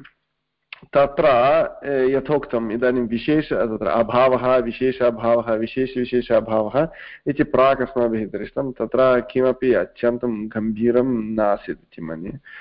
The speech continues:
केवलं तथा एव इदानीं सामान्यतया सर्वैः अवगम्यते यत् जलाभावः, वृष्टिजलाभावः, अपि च स्वकीयनक्षत्रीयवृष्टिजलाभावः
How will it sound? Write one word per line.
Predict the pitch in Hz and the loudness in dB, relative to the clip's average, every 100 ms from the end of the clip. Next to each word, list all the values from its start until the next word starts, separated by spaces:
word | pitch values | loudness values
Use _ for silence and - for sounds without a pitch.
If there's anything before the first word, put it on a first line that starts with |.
| - - - - - | -18 -20 -20 -6 -2
केवलं | 139 170 175 165 156 | 8 8 8 4 0
तथा | 139 131 135 135 | -2 0 2 2
एव | 131 151 160 | 2 0 0
इदानीं | 123 117 120 | 0 -2 -4
सामान्यतया | 113 113 117 123 127 - 117 131 | -4 -4 -2 0 -2 -2 -2 -2
सर्वैः | 131 113 110 110 117 120 | -2 -4 0 -2 -2 -4
अवगम्यते | 107 104 110 95 95 - 117 123 | -2 -4 -6 -8 -8 -4 0 0
यत् | 95 - - - - - | 0 -6 -16 -20 -20 -10
जलाभावः, | 110 127 131 131 120 117 120 113 110 139 170 - _ - | 2 4 6 4 2 0 0 0 -2 -2 -4 -8 _ -6
वृष्टिजलाभावः, | 107 139 160 - 147 101 120 117 113 113 110 107 104 101 127 160 - - - | 0 0 0 -2 -4 0 0 4 4 4 0 -2 -2 -2 -4 -6 -6 -18 -8
अपि | 123 120 | -6 -4
च | - 131 127 120 - | 2 4 6 2 -2
स्वकीयनक्षत्रीयवृष्टिजलाभावः | - 113 - 147 156 143 135 131 - 127 - - 135 135 135 127 120 123 127 - 131 113 90 117 117 110 104 107 104 95 - 147 | -8 -8 -2 2 4 2 -2 -6 -4 -4 -4 -6 -2 0 2 2 2 -2 -4 -6 -6 -6 0 2 4 2 -2 -4 -2 -2 -2 -2